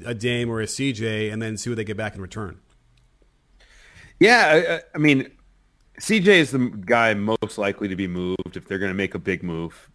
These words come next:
Speaker 2: Uh,
Speaker 1: Yeah.
Speaker 2: I mean, it's just, I think Dame is just so important for the culture of the team, and, you know, the franchise kind of identifies with him as a, you know, as maybe even potentially, like, one of the best Blazers of all time,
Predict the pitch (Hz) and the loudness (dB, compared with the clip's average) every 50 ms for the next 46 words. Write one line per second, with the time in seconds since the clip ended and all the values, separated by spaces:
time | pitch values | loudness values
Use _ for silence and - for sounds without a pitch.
0 | _ _ _ - - 92 101 107 95 90 98 104 101 95 - - 98 98 98 95 | _ _ _ -16 -14 -12 -10 -10 -10 -8 -4 -2 -2 -2 -2 -6 -8 -4 -2 -2
1 | 92 - - 104 - - - - - _ _ _ _ _ _ _ _ _ _ _ | -2 0 0 0 0 -2 -6 -10 -16 _ _ _ _ _ _ _ _ _ _ _
2 | _ _ _ _ _ - 113 127 139 117 98 - 127 123 123 120 117 113 101 - | _ _ _ _ _ 0 2 4 4 2 4 2 4 4 4 4 4 4 2 2
3 | 110 104 - - 127 113 104 98 85 - 110 110 104 101 82 - 107 90 87 85 | 0 -2 -2 0 0 2 2 0 0 0 0 0 0 -2 -4 -4 -2 -2 -2 -4
4 | - - 110 104 - - 107 95 85 87 82 - - 104 101 101 98 98 95 90 | -2 0 0 0 0 0 -2 -2 -2 -4 -8 -6 -4 -4 -2 -2 -2 -2 -2 -4
5 | 85 82 - _ - - - _ - 107 107 98 92 - - 113 110 107 104 - | -6 -8 -10 _ -20 -20 -16 _ -4 -2 -2 -2 -2 -2 0 2 2 4 4 4
6 | 110 101 92 - - 110 107 95 - 92 - - 101 95 92 85 98 98 92 - | 2 2 2 0 -2 -2 0 0 0 -2 -4 -2 0 0 0 2 0 -2 0 0
7 | 104 95 92 85 92 90 - - 95 92 92 90 82 85 90 90 82 - _ - | 2 2 2 2 0 -4 -4 -4 -4 -2 -2 -4 -4 -2 -2 -2 -2 -4 _ -20
8 | - - - _ - 98 - - 85 82 85 85 80 - - - _ _ _ _ | -20 -20 -14 _ -6 -4 -4 -2 -2 -2 -2 -4 -4 -6 -10 -14 _ _ _ _
9 | - 104 104 104 101 101 95 90 92 87 90 87 - _ _ _ _ _ _ _ | -2 0 2 4 4 4 2 2 0 -4 -4 -6 -8 _ _ _ _ _ _ _
10 | - 95 - 113 107 92 - 104 101 90 92 87 87 - _ _ _ _ - 95 | -8 -2 0 0 0 2 2 2 2 2 2 0 -4 -6 _ _ _ _ -6 -6
11 | 95 85 92 104 107 110 98 95 85 - - - - - 117 113 110 92 101 95 | -4 0 2 2 2 2 2 2 2 2 0 0 2 4 4 4 4 4 2 0
12 | 85 95 92 101 92 90 85 - 101 87 78 | 0 2 2 4 4 2 2 0 0 -2 -2